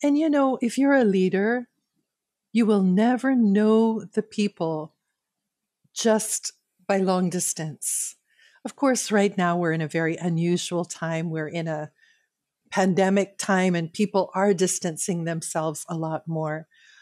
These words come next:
But when we are in normal times, isn't it that the pastors are in your homes? Pastors are with the sheep. Pastors don't say, "Ah, sheep,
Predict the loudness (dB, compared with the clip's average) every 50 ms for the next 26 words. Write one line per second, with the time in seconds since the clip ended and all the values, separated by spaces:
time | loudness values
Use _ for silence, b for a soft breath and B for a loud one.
0 | b b _ 2 2 2 2 0 2 2 2 4 4 4 4 4 4 2 4 4
1 | 4 4 4 4 4 4 4 4 4 4 4 4 2 2 -2 -4 -2 -2 0 0
2 | 0 -2 -2 -4 -6 -10 b b b b b -6 -2 2 4 2 4 2 0 0
3 | 0 -2 -4 -2 -2 -2 0 0 -2 0 0 0 0 2 0 -4 -2 0 0 0
4 | 2 2 0 -2 -4 -6 -8 -6 -4 -2 -4 -4 -4 -6 -10 -10 -10 -12 b b
5 | b b b b b b b _ -6 -2 0 0 0 -2 -2 0 2 2 2 2
6 | -2 -6 -12 _ _ _ _ _ _ -2 0 0 0 0 2 2 2 2 0 -6
7 | -18 _ _ _ _ -6 -6 -6 -6 -4 -4 -2 -4 -4 -6 _ _ _ _ b
8 | b b b b b b -2 0 2 2 2 2 2 0 0 0 0 0 0 0
9 | 0 -2 -2 -2 0 0 0 -2 -4 -4 -2 0 0 0 0 0 -4 -6 -10 -10
10 | -2 0 2 2 2 0